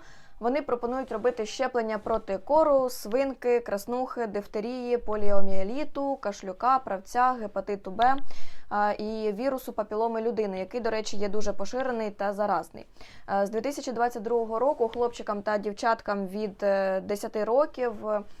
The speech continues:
Нідерландах роблять по два щеплення. У цьому році на щеплення від вірусу папіломи людини запрошують молодь до двадцяти шести років. Чому ця вакцина важлива?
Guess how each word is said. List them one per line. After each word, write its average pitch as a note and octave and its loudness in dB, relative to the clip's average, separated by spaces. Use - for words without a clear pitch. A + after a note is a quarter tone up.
Нідерландах G#3+ -2
роблять A3 -4
по G#3 -4
два G#3 -2
щеплення. F#3 -8
У A#3+ -4
цьому D#4 0
році C4+ 4
на A#3+ -4
щеплення A#3+ -4
від G#3+ -8
вірусу B3 -6
папіломи A#3 -4
людини B3 -4
запрошують A3 -4
молодь A#3 -4
до A#3+ 0
двадцяти G#3 -6
шести G#3+ -10
років. G3 -6
Чому C4+ -4
ця B3 2
вакцина A#3 -4
важлива? G#3 -6